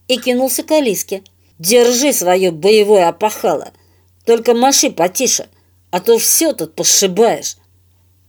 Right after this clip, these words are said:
"Симпатичный парень", покраснела Алиска и, наклонив голову, раскрыла веер, что означало "спасибо". "Ты без веера-то умеешь разговаривать?"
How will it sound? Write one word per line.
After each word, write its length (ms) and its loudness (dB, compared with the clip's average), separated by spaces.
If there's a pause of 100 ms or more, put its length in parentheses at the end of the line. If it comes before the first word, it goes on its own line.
(340)
"Симпатичный 800 -4
парень", 480 -2
покраснела 760 -4
Алиска 440 -10 (280)
и, 120 0
наклонив 580 0
голову, 480 0
раскрыла 540 -2
веер, 320 2
что 300 -4
означало 760 -4
"спасибо". 920 -8 (280)
"Ты 100 -8
без 280 2
веера-то 580 2
умеешь 460 0
разговаривать?" 800 -2